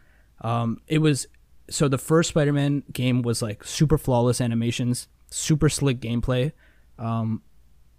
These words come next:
kind of, like, you know, it's traditional button mashy action, but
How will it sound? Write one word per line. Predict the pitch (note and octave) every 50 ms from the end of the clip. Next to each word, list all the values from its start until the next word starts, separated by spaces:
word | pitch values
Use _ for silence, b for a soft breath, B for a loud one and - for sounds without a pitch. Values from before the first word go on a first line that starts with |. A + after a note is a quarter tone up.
| _ _ _ _ -
kind | - - C#3+ C#3+ D3 D#3+
of, | D#3+ D3
like, | C#3 B2+ B2 A#2 -
you | C#3+
know, | C3 A2+
it's | A2+ A#2 A#2 - - - - _ - -
traditional | - - - D3 C#3+ D3+ C#3+ - D#3+ C3
button | A#2+ - - B2 C3 C3
mashy | C3 B2 B2 C3 C3 - - -
action, | - A#2 B2 B2+ - E3+ D#3+ C#3+
but | - B2 A2+ A2+